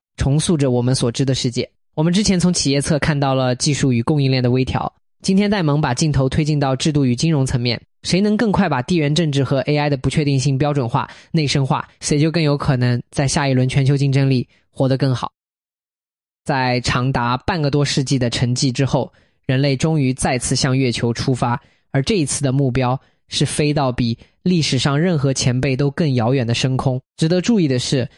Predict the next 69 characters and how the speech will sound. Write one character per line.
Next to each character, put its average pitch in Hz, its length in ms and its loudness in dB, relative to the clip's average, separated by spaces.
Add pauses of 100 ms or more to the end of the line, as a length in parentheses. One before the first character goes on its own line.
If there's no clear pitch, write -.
(180)
这 220 180 0
次 165 140 -2
的 147 60 2
出 180 180 0
发 175 320 0
和 139 260 0
半 170 160 -2
个 151 80 0
世 165 140 -2
纪 147 100 0
前 131 300 0
已 131 60 0
经 139 160 2
完 127 140 2
全 147 180 0
不 135 80 -2
同。 - 260 -6 (340)
当 185 160 0
年 156 140 0
的 151 60 0
阿 156 120 0
波 175 120 0
罗 139 120 2
计 143 160 -2
划 131 240 0
是 135 340 0
冷 127 180 0
战 151 180 0
时 139 140 -2
期 151 200 0
国 135 160 -2
家 147 240 0
实 143 200 -2
力 143 120 2
的 135 120 0
一 135 80 0
种 120 160 0
象 139 240 0
征， 143 240 0 (260)
充 185 160 -2
满 156 160 0
了 123 80 0
竞 147 180 0
争 139 160 0
意 135 140 0
味。 120 240 0 (160)
但 151 140 -2
现 156 200 0
在 139 240 -2 (400)
Artemis 156 420 0
二 165 180 0
任 143 200 2
务 131 80 2
的 127 140 0
宇 123 100 2
航 135 160 0
员 135 140 0
团 135 180 0
队 143 160 0
里， 123 200 2 (280)
除 160 140 -2
了 156 80 2
三 170 180 0
名 151 160 0
美 143 160 0
国 135 160 0
宇 180 100 2
航 135 200 0
员， 123 280 0